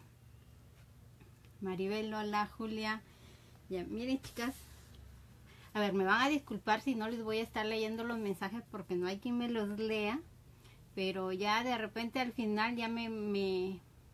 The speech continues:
puedo leerles uno, algunos comentarios. Ah, ya. Qué bien que se está escuchando bien. Hola, hola, Biespec.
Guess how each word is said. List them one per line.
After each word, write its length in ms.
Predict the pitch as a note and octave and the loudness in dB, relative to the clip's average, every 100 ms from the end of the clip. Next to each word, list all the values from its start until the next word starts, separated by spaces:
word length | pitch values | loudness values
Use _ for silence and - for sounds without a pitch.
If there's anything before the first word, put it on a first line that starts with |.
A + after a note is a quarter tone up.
| - - - | -20 -20 -6
puedo 260 | A3 A3+ A#3 | -2 0 0
leerles 540 | A#3 G#3 G#3 A3+ G#3 - | 0 0 0 -2 -4 -4
uno, 440 | A3+ A#3 A#3+ A#3+ G#3 | -2 0 0 0 -2
algunos 400 | F#3+ G#3+ A3+ G#3+ | -2 -2 -4 -2
comentarios. 840 | A#3 G3+ G3 G3 G#3 G#3+ A#3+ E4+ - - - - - - - - - | -2 0 0 2 2 2 0 -4 -8 -20 -20 -20 -20 -20 -20 -20 -6
Ah, 80 | A3 | 0
ya. 260 | G3+ F3+ - F3 - - - | 2 2 -2 -8 -14 -20 -14
Qué 120 | - A#3 | -6 -2
bien 220 | A#3 G3+ | -2 -2
que 120 | G3+ | -4
se 60 | G3 | -6
está 140 | G#3+ | -8
escuchando 500 | G3+ A3 - F#3+ F#3 | -6 -6 -2 0 0
bien. 320 | F3 E3+ E3 - - - - | -2 -2 -4 -8 -18 -20 -4
Hola, 500 | A3+ A#3+ B3+ G#3+ G#3+ - - | 4 4 4 2 -2 -6 -6
hola, 280 | A3+ A#3+ A3+ | -2 -2 -2
Biespec. 460 | A3 G#3+ - G#3+ | -2 -2 -2 -4